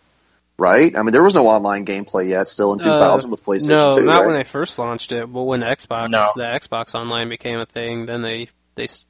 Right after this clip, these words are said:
Speaker 2: started trying. Um, but I think, I think the PlayStation's super successful. I mean, 'cause you already had, like he said, you already had the PlayStation, what was re-, what was renamed PlayStation One.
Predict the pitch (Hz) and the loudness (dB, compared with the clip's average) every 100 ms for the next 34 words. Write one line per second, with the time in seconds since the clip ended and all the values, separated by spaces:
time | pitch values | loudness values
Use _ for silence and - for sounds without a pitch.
0 | _ - - 120 117 - 123 117 113 117 | _ -14 -8 -8 -8 -12 -10 -8 -8 -10
1 | 123 _ _ _ _ _ _ _ - 113 | -12 _ _ _ _ _ _ _ -8 -4
2 | 117 117 117 113 110 113 _ _ _ _ | -2 0 -2 -4 -8 -12 _ _ _ _
3 | _ _ _ _ - - 147 - 262 - | _ _ _ _ -10 -2 -2 -2 -4 -4
4 | 170 254 - 127 135 196 - 120 - 117 | -4 -4 -6 -8 -6 -6 -6 -8 -10 -12
5 | - 127 113 - - 120 117 - 117 117 | -10 -12 -12 -16 -12 -10 -10 -10 -10 -10
6 | - _ _ _ - 135 135 139 160 143 | -14 _ _ _ -4 -2 -2 -2 -2 -2
7 | 139 143 135 120 139 123 147 - 123 117 | -4 -2 -2 -4 -10 -8 -10 -6 -6 -4
8 | 127 123 123 127 117 113 123 123 - 117 | -4 -4 -4 -4 -4 -8 -8 -8 -6 -8
9 | - 117 113 117 120 135 127 127 _ _ | -8 -12 -10 -12 -12 -12 -14 -14 _ _
10 | - 131 _ - _ _ 131 127 123 127 | -20 -20 _ -20 _ _ -10 -8 -8 -10
11 | 120 120 123 120 123 117 - 123 - 120 | -10 -6 -4 -2 -4 -6 -6 -8 -8 -10
12 | 120 117 123 123 117 | -10 -8 -6 -4 -6